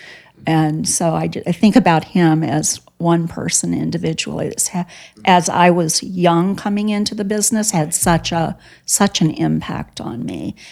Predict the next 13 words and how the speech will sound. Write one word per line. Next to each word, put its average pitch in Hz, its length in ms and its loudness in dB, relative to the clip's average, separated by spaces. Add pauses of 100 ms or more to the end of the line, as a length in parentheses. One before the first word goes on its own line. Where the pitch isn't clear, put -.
(140)
And 208 140 4
he, 262 300 2
and, 214 320 -4
and 190 160 -4
he 202 360 -2
believed 196 580 4
in 156 220 0
me, 160 260 0
which 175 300 -2
is 165 140 -2
something 175 460 0
that 160 140 -2
I, 165 300 -2